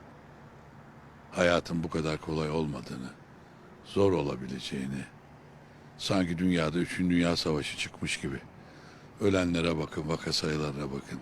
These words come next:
En önemlisi de uzaya insan gönderen bu dünya, bu kadar büyük teknolojilere sahip olan dünya devletleri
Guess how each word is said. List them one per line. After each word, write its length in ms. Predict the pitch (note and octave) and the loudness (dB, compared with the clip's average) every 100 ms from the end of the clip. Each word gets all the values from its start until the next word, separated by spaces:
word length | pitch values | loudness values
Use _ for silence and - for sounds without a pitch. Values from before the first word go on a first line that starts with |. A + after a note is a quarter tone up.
| - - - - - - - - - - - | -14 -20 -20 -20 -20 -20 -20 -20 -20 -10 0
En 140 | A#2 | 4
önemlisi 540 | C3 G#2+ F2+ F2+ - B2 | 6 6 4 2 2 4
de 160 | F#2+ - - - - - - - - - - - - - - - - - - - - - - - - | 4 2 -18 -20 -20 -20 -20 -18 -16 -16 -16 -16 -16 -16 -18 -18 -18 -20 -20 -20 -20 -20 -20 -18 -6
uzaya 540 | A2+ G2 B2 B2 A#2+ - - | -2 6 10 12 10 4 -2
insan 440 | G#2+ - A#2+ A2 | 0 4 4 6
gönderen 500 | F#2+ F2+ F2 F2 F2 | 4 4 4 2 2
bu 120 | G2 | 2
dünya, 400 | F2 E2+ F2 F2+ - - - - - - - - - - - - - - - - - | 2 2 4 2 -2 -16 -16 -16 -16 -16 -16 -18 -18 -18 -16 -18 -18 -18 -16 -14 -6
bu 80 | G#2 | 2
kadar 360 | A2+ G#2+ G#2 F#2 | 6 8 8 6
büyük 220 | G#2 - | 2 4
teknolojilere 720 | G#2+ E2 G2 F#2+ F2+ G2 G2 | 0 4 4 4 6 6 8
sahip 360 | F2 F2+ F2+ E2 | 6 6 6 6
olan 300 | F2 E2+ E2 | 4 2 4
dünya 340 | F2+ F#2 F2 | 4 6 4
devletleri 580 | E2 D2+ D2+ - D#2+ | 4 2 0 0 0